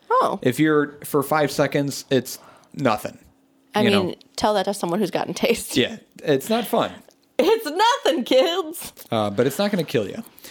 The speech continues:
Speaker 2: Uh, also used for torture. It was actually used by the U S Army during World War Two, by French military forces during the Algerian War, and by Russian military forces in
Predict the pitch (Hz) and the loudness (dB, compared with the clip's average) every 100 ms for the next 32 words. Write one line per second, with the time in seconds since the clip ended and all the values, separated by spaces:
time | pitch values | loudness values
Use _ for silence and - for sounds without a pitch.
0 | - - - - _ 117 110 110 - 151 | -20 -20 -20 -20 _ -2 0 0 2 0
1 | - 170 160 147 - 135 - 190 185 - | 2 2 0 0 -2 -2 0 0 0 -2
2 | 101 - 139 - 127 117 135 120 113 110 | -6 -6 -10 0 0 2 2 2 2 0
3 | 113 - 123 123 117 - 117 110 113 113 | -2 0 2 2 0 0 0 2 0 0
4 | - 127 120 120 110 107 107 104 98 104 | 0 0 0 0 0 0 -2 -2 -6 -4
5 | - 220 226 - 117 - 123 - 120 117 | 0 2 0 0 -2 0 -2 -2 -2 0
6 | 123 110 110 120 104 - - 113 104 104 | 0 0 0 -2 -2 -6 -2 0 0 -2
7 | - 110 113 139 151 143 143 143 143 - | -2 -2 0 0 0 0 0 0 -4 -12
8 | - - 127 120 110 110 123 117 127 117 | -20 -6 -2 2 2 2 2 0 -2 -2
9 | 107 104 104 101 107 107 107 107 - 117 | -2 -2 -2 -2 -2 -2 -4 -6 -4 -2
10 | 107 107 | -2 -4